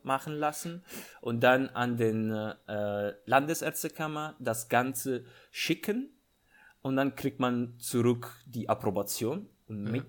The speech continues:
Speaker 1: der Approbation kann man sich eigentlich frei in Krankenhäusern bewerben. Einfach
Speaker 2: Mhm.
Speaker 1: direkt Kontakt mit den, mit dem Chefarzt oder mit der Abteilung nehmen
Speaker 2: Ja.
Speaker 1: und dann sich dort für ein Vorstellungsgespräch,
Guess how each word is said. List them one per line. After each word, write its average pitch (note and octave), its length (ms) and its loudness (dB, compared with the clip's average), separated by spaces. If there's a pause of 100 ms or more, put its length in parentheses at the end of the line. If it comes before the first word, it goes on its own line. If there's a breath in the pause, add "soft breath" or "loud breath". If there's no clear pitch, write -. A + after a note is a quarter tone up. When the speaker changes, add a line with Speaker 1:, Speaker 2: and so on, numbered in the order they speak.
(160)
Speaker 1:
der A#2 200 4
Approbation A#2+ 840 -2 (380 loud breath)
kann A#2 200 6
man A#2 180 2
sich B2 500 -2
eigentlich C3+ 840 -2 (300)
frei C#3 760 4 (520)
in A2+ 260 -4
Krankenhäusern G#2 800 -2
bewerben. F2+ 640 -6
Einfach G#2+ 280 -8
Speaker 2:
Mhm. B2 100 -2
Speaker 1:
direkt A2+ 420 -2
Kontakt A#2+ 440 2
mit A2+ 220 -2
den, G#2 360 -6 (340 loud breath)
mit G2 120 -4
dem G2+ 120 -6
Chefarzt D3 600 -2
oder A2 320 0
mit G#2 240 -4
der G2 140 0
Abteilung C#3 720 0
nehmen E3 480 -6 (300 loud breath)
Speaker 2:
Ja. B2+ 80 -6
Speaker 1:
und A#2 140 -2
dann A#2+ 200 4
sich A#2 240 -4
dort A#2+ 240 0
für A2 220 -2
ein G#2+ 400 -2
Vorstellungsgespräch, C#3 1700 -4